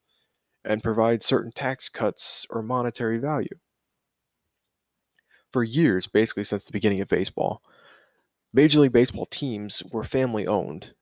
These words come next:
and even passed down through the family. You still find that here and there, but by and large, it was a family business operated at a large scale for a very long time.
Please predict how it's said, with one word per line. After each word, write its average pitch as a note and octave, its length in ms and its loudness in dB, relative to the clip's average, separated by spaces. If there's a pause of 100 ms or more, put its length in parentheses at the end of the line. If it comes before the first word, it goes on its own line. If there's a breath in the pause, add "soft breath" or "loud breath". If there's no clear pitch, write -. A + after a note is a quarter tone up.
(160)
and G#2 100 -2
even G#2+ 200 0
passed - 300 -6
down G2 180 -6
through E3+ 160 4
the A2 80 -2
family. - 560 -8
You C#3+ 100 -6
still D#3 200 2
find G#2 260 -2
that F#2+ 200 0
here G#2+ 180 0
and F#2 120 0
there, F#2 320 -2 (340)
but G2+ 280 2 (760)
by B2+ 140 2
and A#2+ 160 2
large, G#2 480 0
it A2 180 -6
was G2+ 540 -6 (840)
a A#2 60 -12
family B2+ 480 0
business G#2+ 800 -2 (140)
operated G2+ 680 0
at G2 160 -4
a G2+ 120 -4
large F#2+ 420 -2
scale F#2+ 600 -4
for F#2+ 160 -6
a F#2 40 -8
very - 300 -4
long - 280 -8
time. - 120 -16